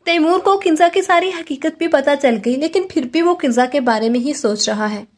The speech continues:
किंजा, जिससे फलक अपने घर में बर्दाश्त नहीं हो रही थी, दिन रात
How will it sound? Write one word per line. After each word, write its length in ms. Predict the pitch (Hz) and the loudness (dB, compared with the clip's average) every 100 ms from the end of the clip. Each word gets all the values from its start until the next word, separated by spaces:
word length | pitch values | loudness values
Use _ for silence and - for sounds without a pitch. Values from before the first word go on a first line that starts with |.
| _ _ _ | _ _ _
किंजा, 260 | 302 294 311 | 2 2 2
जिससे 260 | 311 - 339 | 0 0 0
फलक 320 | 311 285 311 | 2 2 0
अपने 220 | 330 320 | 0 0
घर 140 | 294 254 | 2 2
में 160 | 302 | 4
बर्दाश्त 480 | 294 285 247 247 254 | 2 2 0 -2 -2
नहीं 220 | 254 294 | -2 0
हो 120 | 302 | 0
रही 260 | 220 220 240 | 0 0 0
थी, 140 | 269 269 | 0 -2
दिन 320 | 226 311 330 | 0 2 2
रात 320 | 277 233 247 | 2 0 -2